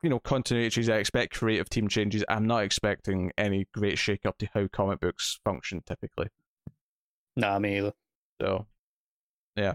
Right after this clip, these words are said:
Speaker 1: So th-, those were all kind of bundled together. They were all kind of about the same subject. Um, but yeah, I, yeah. I mean, I expect that in March it'll look like a D C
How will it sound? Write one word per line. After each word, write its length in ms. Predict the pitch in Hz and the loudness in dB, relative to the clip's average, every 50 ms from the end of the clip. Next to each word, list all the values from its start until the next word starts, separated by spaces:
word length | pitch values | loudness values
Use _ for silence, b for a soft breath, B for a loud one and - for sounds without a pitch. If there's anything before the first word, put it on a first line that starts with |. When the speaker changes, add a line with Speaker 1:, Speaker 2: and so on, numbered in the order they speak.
| - | 0
Speaker 1:
So 80 | - 185 | 0 2
th-, 100 | 214 240 226 | 2 4 2
those 140 | 233 - - | 2 2 2
were 60 | 226 | 2
all 120 | 196 190 | 2 2
kind 160 | - 202 170 | 2 2 2
of 80 | 151 123 | 2 2
bundled 280 | 135 131 123 120 113 - | 0 0 0 0 -2 -2
together. 380 | - 110 120 117 113 113 110 | -2 2 2 4 4 4 2
They 100 | 110 127 | 2 2
were 160 | 127 123 123 131 | 2 4 4 4
all 120 | 139 139 135 | 2 2 2
kind 120 | - 123 | 2 2
of 60 | 113 | 2
about 80 | 110 101 | 2 2
the 60 | - | 2
same 200 | - 113 107 101 | 2 2 0 2
subject. 500 | - - 101 98 - 104 101 - - - - b b b b b b b _ _ _ _ _ _ - | 2 0 0 2 2 2 2 2 -2 -6 -20 b b b b b b b _ _ _ _ _ _ 0
Um, 460 | 104 104 107 107 107 107 107 107 101 - _ _ _ _ _ _ _ _ _ _ _ _ _ - - | 2 2 4 4 4 2 2 0 0 -4 _ _ _ _ _ _ _ _ _ _ _ _ _ -8 -2
but 120 | - 120 110 | 0 2 4
yeah, 200 | 104 101 104 - - | 4 4 4 4 2
I, 280 | 180 196 165 202 202 | 2 2 4 2 4
yeah. 160 | 226 202 143 123 - | 4 4 4 4 2
I 80 | 165 165 | 2 2
mean, 120 | 165 165 | 4 4
I 100 | 160 160 | 4 4
expect 380 | 156 156 - - 147 147 139 - | 2 2 2 2 2 2 2 2
that 120 | 123 107 | 2 2
in 100 | 113 113 | 4 4
March 400 | 110 107 107 104 78 - - - 110 - | 4 4 4 2 2 0 0 -2 0 0
it'll 320 | - 107 123 131 139 143 | 2 2 2 4 4 2
look 100 | 147 - - | 2 2 2
like 220 | 131 120 - - | 0 0 0 0
a 80 | - 107 | 0 0
D 140 | 117 113 110 | 0 0 0
C 340 | - - 107 104 101 98 | 0 0 2 2 0 0